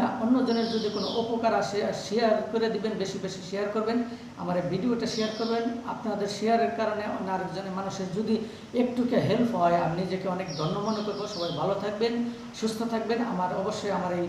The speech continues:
ভিডিওটা যদি ভালো লাগে, তাহলে শেয়ার এবং চ্যানেলটা সাবস্ক্রাইব করবেন। আপনারা যদি চ্যানেলটা সাবস্ক্রাইব করেন,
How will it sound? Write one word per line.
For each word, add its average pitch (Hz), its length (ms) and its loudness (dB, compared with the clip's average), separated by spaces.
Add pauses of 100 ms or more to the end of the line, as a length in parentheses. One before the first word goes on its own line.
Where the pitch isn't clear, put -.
ভিডিওটা 185 360 -2
যদি 175 220 -4
ভালো 180 220 -2
লাগে, 196 220 -2 (460)
তাহলে 156 160 -4
শেয়ার 190 360 2
এবং 170 520 -2
চ্যানেলটা 175 280 -4
সাবস্ক্রাইব 190 500 -4
করবেন। 214 280 0
আপনারা 190 360 -4
যদি 175 280 -4
চ্যানেলটা 180 320 -4
সাবস্ক্রাইব 190 420 -4
করেন, 214 160 -2